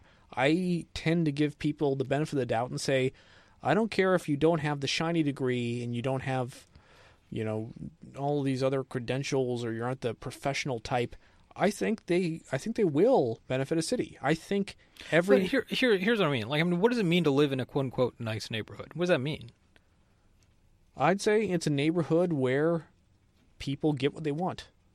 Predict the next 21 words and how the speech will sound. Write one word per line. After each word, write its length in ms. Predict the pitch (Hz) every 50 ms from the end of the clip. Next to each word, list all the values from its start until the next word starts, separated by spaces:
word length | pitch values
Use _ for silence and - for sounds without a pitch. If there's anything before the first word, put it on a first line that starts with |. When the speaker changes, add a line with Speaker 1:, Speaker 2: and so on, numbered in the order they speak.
| _ _ _ _ _ _ _ _ _ _ _ _ _ _ _ _ _ _ -
Speaker 2:
And 80 | 139 127
what 80 | 131
do 60 | 127
people 260 | - - 117 110 104 117
want? 220 | 143 135 - - _ _ _ _ _ _ _ _ _ _ _ _ _
Speaker 1:
People 480 | - - 156 160 - 175 170 165 160 151
want, 540 | 143 131 131 143 170 190 - - - - - _ _ _ _ _ _ _ _ _ _ _ _ -
uh, 360 | 123 123 127 127 131 131 131 131 - _ _ _ _ - -
I 100 | 127 123
guess, 320 | 117 127 127 - - -
goods, 580 | 156 143 131 147 170 185 214 214 202 185 170 -
services, 580 | - 190 196 185 185 175 - 190 185 180 165
and 100 | 165 151
a 60 | 147
community, 760 | 139 151 139 139 151 160 160 151 151 156 151 147 143 127 - - _ _ _ _ _ _ _ _ _ -
uh, 400 | 123 120 123 123 123 123 127 127 135 147 160 165 _ _
that, 560 | - 147 143 147 147 _ - - - - - - _ - 190 190 190 190 - - - - - - - 131
yeah. 140 | 127 131
Speaker 2:
That's 260 | - 127 117 110 117 131
like 260 | 131 139 - - -
them. 280 | 127 117 104 104 107